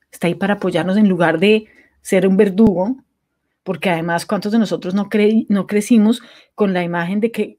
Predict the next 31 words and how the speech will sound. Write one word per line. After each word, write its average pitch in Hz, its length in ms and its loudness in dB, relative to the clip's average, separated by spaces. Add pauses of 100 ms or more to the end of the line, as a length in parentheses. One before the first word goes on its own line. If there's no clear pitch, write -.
(140)
esa 214 400 0
energía 208 480 2
universal, 202 520 0
como 208 180 -6
quiera 180 180 -8
que 226 80 -4
la 214 80 0
llamamos, 175 460 -6
funcionaba? 196 680 -2 (920)
La 214 200 0
otra 226 200 -6
cara 254 180 2
de 262 60 4
la 269 100 2
moneda, 190 340 -2
además 196 300 0
de 202 60 -6
una 220 120 0
supuesta 208 540 -2
bondad, 190 540 4
entre 262 280 6
comillas, 208 520 -4 (280)
era 180 180 -8
que 214 80 -8
había 160 160 -6
que - 80 -16
temerle 185 480 -6
porque - 240 -12
funcionaba 165 480 -8
como 202 200 -4
verdugo, 180 520 0